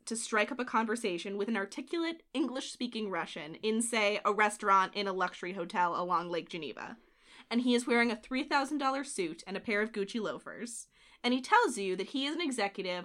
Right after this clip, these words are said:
of a Russian trading company, and he wants to talk to you about a joint venture, then there are four possibilities. One, he may be who he says he is. Two,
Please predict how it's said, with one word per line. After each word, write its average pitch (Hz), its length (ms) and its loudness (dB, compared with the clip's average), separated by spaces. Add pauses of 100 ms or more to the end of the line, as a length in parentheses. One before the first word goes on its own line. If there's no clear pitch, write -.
of 180 60 -6
a 170 60 -6
Russian 190 360 -2
trading 180 340 -4
company, 175 560 -8 (320)
and 226 120 4
he 226 80 4
wants 214 240 4
to 277 120 -8
talk 220 300 2
to - 120 -10
you 190 340 0
about 196 200 -2
a 180 60 -2
joint 185 320 -4
venture, 220 540 -4 (440)
then 214 200 -2
there 202 180 6
are 170 400 6
four 185 460 2
possibilities. - 960 -4 (720)
One, 196 400 4 (180)
he - 160 -2
may 226 160 6
be 233 140 2
who 247 180 2
he 269 100 2
says 180 260 -2
he 147 160 -6
is. 240 400 -12 (500)
Two, 202 420 0